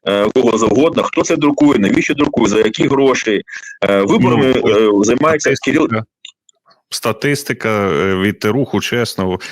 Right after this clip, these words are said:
Speaker 2: все прозоро, <laughs> зві-, звідки беруться кошти? З грошей, бюджетних грошей. Е, в той
Speaker 1: Так,
Speaker 2: час,
Speaker 1: а влада
Speaker 2: як інші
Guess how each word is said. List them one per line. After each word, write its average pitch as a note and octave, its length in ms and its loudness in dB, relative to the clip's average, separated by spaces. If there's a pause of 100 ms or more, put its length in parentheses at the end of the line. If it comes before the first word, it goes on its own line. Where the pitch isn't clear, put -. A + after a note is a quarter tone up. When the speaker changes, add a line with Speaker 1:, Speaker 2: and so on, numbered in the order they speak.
(140)
Speaker 2:
все - 200 -4
прозоро, A2 540 0
<laughs> - 20 0
зві-, - 320 -2
звідки B2 420 -4
беруться G#2+ 400 -2
кошти? D#2 420 -6 (340)
З E3+ 80 -2
грошей, F#3 640 0 (380)
бюджетних C3+ 640 -2
грошей. G#2+ 420 -2 (380)
Е, A2+ 60 -2
в - 60 -6
той F3+ 180 0
Speaker 1:
Так, - 140 -2
Speaker 2:
час, E3+ 120 -2
Speaker 1:
а B2 80 -2
влада E3 160 0
Speaker 2:
як E3 80 0
інші D3+ 220 -4